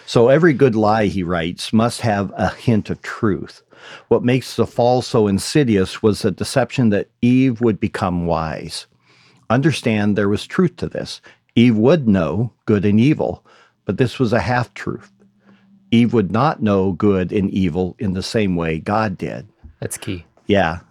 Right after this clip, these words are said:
Speaker 1: So he writes, "When my wife had cancer, her doctors knew the kind of cancer she had. They were familiar with its terrible effects and mutations. They knew what the cancer was capable of.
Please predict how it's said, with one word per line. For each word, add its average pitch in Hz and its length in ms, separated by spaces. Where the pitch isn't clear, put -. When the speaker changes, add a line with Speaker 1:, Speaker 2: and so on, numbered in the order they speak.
Speaker 1:
So 107 500
he 123 160
writes, 110 380
"When 120 160
my 113 120
wife 123 340
had 117 200
cancer, 120 600
her 113 200
doctors 107 720
knew 107 200
the 98 180
kind 120 380
of 107 80
cancer - 420
she 98 220
had. - 320
They 98 100
were 98 160
familiar 117 580
with 85 220
its - 160
terrible 95 460
effects - 400
and 85 100
mutations. 85 640
They 110 120
knew 127 220
what 127 180
the 117 80
cancer 107 480
was 95 220
capable 82 640
of. 62 200